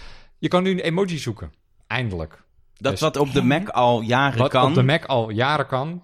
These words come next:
Speaker 2: Het is de enige manier hoe ik nog op de Mac serieus bij een emoji kom naast de meest gebruikte. Als het niet de meest
Speaker 1: Ja.
Speaker 2: gebruikte is, zoek ik hem.
Speaker 1: Ja.
Speaker 2: Dan zoek ik mondkapje en dan krijg je inderdaad die emoji met het mondkapje, zeg
Speaker 1: Ja.
Speaker 2: maar.
Speaker 1: Je, dat zit nu standaard gewoon in het I O S toetsenbord. Eh, als je eruit de emoji knop tikt, dan krijg je een, eh,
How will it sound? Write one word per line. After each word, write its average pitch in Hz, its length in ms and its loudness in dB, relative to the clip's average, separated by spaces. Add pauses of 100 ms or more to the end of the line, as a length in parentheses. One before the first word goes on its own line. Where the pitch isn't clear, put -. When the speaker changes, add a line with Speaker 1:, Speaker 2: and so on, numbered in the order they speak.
(160)
Speaker 2:
Het 123 120 -2
is 117 80 -4
de 127 80 2
enige 143 240 2
manier 135 240 4
hoe 127 100 2
ik 120 60 0
nog 117 200 -2 (300)
op 120 140 -2
de 123 80 0
Mac 120 180 0
serieus 113 340 -2
bij 113 140 0
een 113 80 -4
emoji 110 360 -2
kom 110 240 0
naast 110 280 -2
de 117 60 -4
meest 107 220 -4
gebruikte. 110 460 -6
Als 98 100 -4
het 110 80 -6
niet 123 120 -6
de 127 60 -2
meest 120 120 2
Speaker 1:
Ja. - 60 -4
Speaker 2:
gebruikte 120 260 -4
is, 110 80 -8
zoek 127 160 -8
ik 135 120 -6
hem. 165 240 -2 (140)
Speaker 1:
Ja. 98 200 -4 (160)
Speaker 2:
Dan 117 100 -4
zoek 107 140 -6
ik 101 100 -10
mondkapje 110 520 -2
en 104 60 -4
dan 104 60 -6
krijg 101 200 -8
je 104 60 -8
inderdaad 101 260 -6
die 98 120 -8
emoji 101 260 -6
met 101 120 -8
het 92 120 -10
mondkapje, 107 520 -8
zeg 127 140 2
Speaker 1:
Ja. 123 60 -2
Speaker 2:
maar. 147 260 -6 (380)
Speaker 1:
Je, 131 180 -4
dat 127 200 -4
zit - 240 -4
nu 135 100 -2
standaard 170 300 0
gewoon 143 200 -2
in 156 120 -2
het 156 100 0
I 127 180 0
O 135 80 0
S 151 60 -4
toetsenbord. 170 640 -8 (120)
Eh, 113 440 -2
als 107 180 -6
je - 80 -20
eruit 117 240 0
de - 60 -8
emoji 107 300 -2
knop 107 240 -6
tikt, 95 300 -2
dan 92 180 -6
krijg 92 300 -4
je 101 80 -4
een, 90 240 -4
eh, 80 400 -6